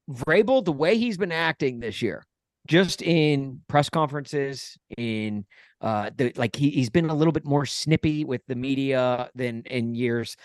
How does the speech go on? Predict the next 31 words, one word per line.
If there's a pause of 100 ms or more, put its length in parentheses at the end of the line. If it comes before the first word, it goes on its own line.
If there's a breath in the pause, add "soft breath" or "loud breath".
(280 soft breath)
than
in
years
past.
And
don't
get
me
wrong,
that's, (160 soft breath)
that's
even
more
snippy
than
he
already
is. (1500)
I
feel
like
there
is
something,
like,
he's
just
giving
the (120)
feelings
of,